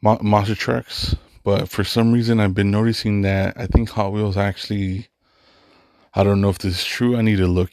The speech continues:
into it, have lost a deal, I guess, with Monster Jam. And I guess Monster Jam has, they have their own line now. And, I mean, they look cool, but I don't think they look as cool as,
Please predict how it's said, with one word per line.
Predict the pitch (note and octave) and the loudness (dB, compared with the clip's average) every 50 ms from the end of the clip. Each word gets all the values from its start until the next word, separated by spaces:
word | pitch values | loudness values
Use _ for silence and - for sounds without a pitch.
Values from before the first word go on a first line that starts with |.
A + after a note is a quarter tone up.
| _ | _
into | - G#2+ A2 G#2+ - - A#2+ A#2 | -4 -2 -2 -2 -2 -2 -2 0
it, | A#2 A#2 - - - _ _ _ _ _ _ _ _ _ _ _ _ _ _ _ _ _ | 0 -2 -4 -8 -14 _ _ _ _ _ _ _ _ _ _ _ _ _ _ _ _ _
have | - G2 F2+ E2+ F#2 | -2 -2 -2 0 2
lost | G2 F#2+ G2 G2+ - - | 4 4 4 4 0 -2
a | G2+ | -4
deal, | F2 E2+ - F#2 F#2+ G#2 A2+ A#2+ C3 C3+ | -4 -4 -4 -2 -2 0 0 0 -2 -4
I | C3 C3 | -6 -8
guess, | C3 C#3+ C#3+ - - | -8 -8 -8 -8 -8
with | C#3 C3+ | -8 -6
Monster | C#3 C#3+ D3 C#3 - - C#3 | -4 -4 -4 -6 -8 -10 -12
Jam. | C3+ - D3 C#3+ C#3+ C#3+ C#3 C3 - _ _ _ _ _ _ _ _ _ _ _ _ _ _ _ _ _ _ _ _ _ _ _ _ _ _ _ | -10 -8 -6 -6 -4 -6 -6 -8 -10 _ _ _ _ _ _ _ _ _ _ _ _ _ _ _ _ _ _ _ _ _ _ _ _ _ _ _
And | - G2+ G2+ F#2+ F#2+ G2 G2 G2 F#2+ F#2 F#2+ F#2 F#2 F#2 F#2 F#2 E2+ - - | -2 0 0 2 2 2 2 0 0 0 0 0 0 0 0 -2 -2 -2 -4
I | F#2+ F#2+ | -4 -4
guess | F2+ G2 G2+ G#2 - - | -2 -2 -2 -2 0 0
Monster | A#2 A#2 A2+ - A2+ | 0 0 0 0 -2
Jam | G2+ F#2+ G#2 G#2 G#2+ G#2 G2+ | -2 0 0 2 2 2 2
has, | G2 G2 F#2+ F2+ - - - - - - _ - - - | 0 0 -2 -2 -4 -8 -12 -14 -14 -18 _ -20 -20 -10
they | - G2+ G2+ G2 F#2+ | -6 -2 0 2 4
have | G#2 G#2 G2 | 4 2 2
their | F#2+ G2 G2 | 2 2 2
own | G2+ G2+ F#2+ | 2 2 2
line | G2 A2+ C#3 C3 G#2+ | 0 0 -2 -2 -2
now. | F#2+ F#2 F2 E2+ F2 E2+ - - - - | 0 0 0 0 -2 -4 -6 -12 -12 -8
And, | G#2 F#2+ F#2 F#2 F#2 F#2 F2+ F2+ - _ _ _ - - - - - - - - _ _ | -4 -2 -2 0 0 -2 -2 -4 -10 _ _ _ -20 -20 -20 -20 -20 -20 -20 -20 _ _
I | - G#2+ | -2 0
mean, | G#2+ A2 G#2+ A2 A2 G#2+ G#2 - - - - - - | 2 4 4 4 2 2 0 -2 -6 -8 -10 -10 -8
they | - G#2+ A#2+ | -4 -2 0
look | C#3+ F3+ F#3+ F3+ E3+ | 2 2 2 0 -2
cool, | - - - F3 F3+ E3+ D#3 C3 | -2 -2 0 2 4 4 4 4
but | A2 A#2 A2 G#2+ A2+ | 2 2 0 2 2
I | A#2+ | 0
don't | B2 B2+ A#2+ | 0 0 0
think | - - A#2+ - | 0 -2 -2 -2
they | - | -2
look | A#2 A#2 A2 - - | 0 0 -2 -2 -2
as | A2 - - | -4 -4 -4
cool | - - A2+ A2 G#2+ | -2 0 2 4 4
as, | G2 G2 F#2 | 2 0 -2